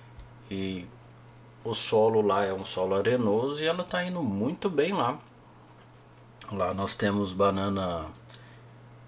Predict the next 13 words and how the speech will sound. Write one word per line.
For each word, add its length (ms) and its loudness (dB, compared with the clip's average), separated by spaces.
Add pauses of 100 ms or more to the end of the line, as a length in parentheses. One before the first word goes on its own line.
(460)
é, 440 -2 (1000)
maçã 1120 0 (160)
e 100 -10
banana 680 4 (180)
prata, 480 -4 (640)
tá 140 -12
bom? 260 0 (960)
Olha 200 6
só, 400 4
aqui 360 0
saiu 480 8
várias 640 6
mudas, 960 -2